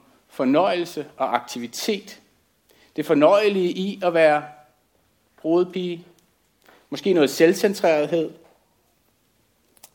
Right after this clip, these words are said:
Men glæden er koblet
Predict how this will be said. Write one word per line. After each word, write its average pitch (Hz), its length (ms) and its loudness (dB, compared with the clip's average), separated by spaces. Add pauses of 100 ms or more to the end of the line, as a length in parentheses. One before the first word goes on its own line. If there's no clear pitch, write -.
(1200)
Men 147 500 -2
glæden 165 600 -2 (1700)
er 131 100 -6
koblet 160 600 -2